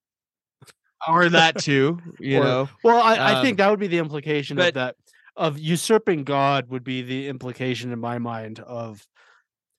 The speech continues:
Speaker 2: God is still out there, but they were able to usurp God because God doesn't give a shit anymore.
Speaker 1: Or they, like, uh, we,
Speaker 2: Because
Speaker 1: we
Speaker 2: God's
Speaker 1: see
Speaker 2: just not
Speaker 1: earlier, like,
Speaker 2: around.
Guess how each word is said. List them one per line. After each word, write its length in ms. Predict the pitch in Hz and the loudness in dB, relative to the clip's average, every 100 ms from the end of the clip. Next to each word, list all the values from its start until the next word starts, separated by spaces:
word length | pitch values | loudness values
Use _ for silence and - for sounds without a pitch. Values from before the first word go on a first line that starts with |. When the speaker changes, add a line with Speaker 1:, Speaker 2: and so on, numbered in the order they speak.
| _ _ _ - | _ _ _ -4
Speaker 2:
God 300 | 135 196 240 | 2 4 4
is 120 | 185 | 2
still 300 | - - 147 | 0 0 0
out 300 | 131 143 143 | 2 0 -2
there, 200 | - 120 | -6 -12
but 160 | 107 117 | -12 -10
they 120 | 135 | -4
were 160 | 135 135 | -2 -2
able 260 | 151 147 143 | -2 -4 -4
to 100 | 135 | -8
usurp 640 | 127 123 - 175 185 - | -10 -8 -2 0 0 0
God 280 | - 139 127 | -2 -2 -2
because 380 | 127 123 127 117 | -6 -8 -10 -8
God 380 | - 143 147 131 | -2 0 0 -2
doesn't 340 | 139 123 113 | -8 -8 -10
give 160 | 143 123 | -10 -10
a 60 | |
shit 360 | 110 - 147 131 | -10 -8 -8 -8
anymore. 560 | 120 110 101 98 90 95 _ _ _ _ _ _ _ _ _ _ _ _ _ _ _ _ | -12 -18 -18 -20 -20 -20 _ _ _ _ _ _ _ _ _ _ _ _ _ _ _ _
Speaker 1:
Or 440 | 208 254 262 226 202 | 0 4 4 4 2
they, 280 | 165 165 | 0 0
like, 300 | - 165 160 139 | 0 -2 -2 -2
uh, 240 | 151 143 | -2 -2
we, 100 | 143 151 | -6 -2
Speaker 2:
Because 260 | 170 147 | 0 -2
Speaker 1:
we 40 | 127 | -2
Speaker 2:
God's 300 | 147 143 143 | 0 0 -2
Speaker 1:
see 200 | - 147 | -2 0
Speaker 2:
just 80 | 143 | 2
not 0 | |
Speaker 1:
earlier, 340 | 156 170 151 143 | 4 4 4 2
like, 240 | 135 127 | 0 -4
Speaker 2:
around. 280 | - _ | -10 _